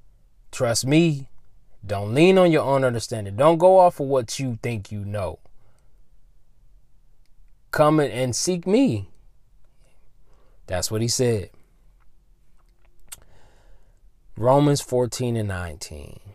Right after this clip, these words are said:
So then we pursue the things which make for peace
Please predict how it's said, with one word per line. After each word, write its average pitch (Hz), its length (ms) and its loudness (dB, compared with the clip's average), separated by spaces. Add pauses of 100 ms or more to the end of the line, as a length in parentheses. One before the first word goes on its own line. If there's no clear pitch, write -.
(1400)
So 127 240 0
then 160 420 4
we 147 200 2
pursue 131 640 -2
the 120 140 -2
things 113 580 -4
which 95 340 -12
make 104 320 -8
for 85 140 -14
peace - 680 -10